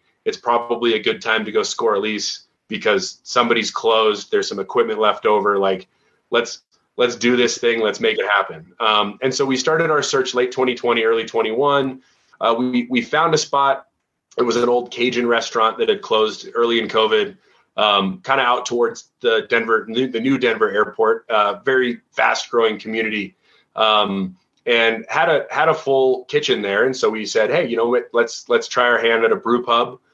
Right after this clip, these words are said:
Um, we had gone down the route of writing out our business plan, approaching some investors to, to,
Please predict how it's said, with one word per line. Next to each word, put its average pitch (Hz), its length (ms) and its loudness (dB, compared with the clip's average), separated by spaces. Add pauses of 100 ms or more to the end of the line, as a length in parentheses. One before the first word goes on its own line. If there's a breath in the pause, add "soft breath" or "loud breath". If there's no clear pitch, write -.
(200)
Um, 101 680 2 (380)
we 117 200 0
had 110 260 0
gone 123 180 0
down 120 200 -2
the 117 60 0
route 113 300 0
of 107 320 -2 (400)
writing 120 300 0
out 110 100 2
our 101 80 2
business 131 380 -2
plan, 120 320 2
approaching 110 320 -2
some 107 160 -6
investors 104 800 0
to, 104 460 0
to, 104 180 -2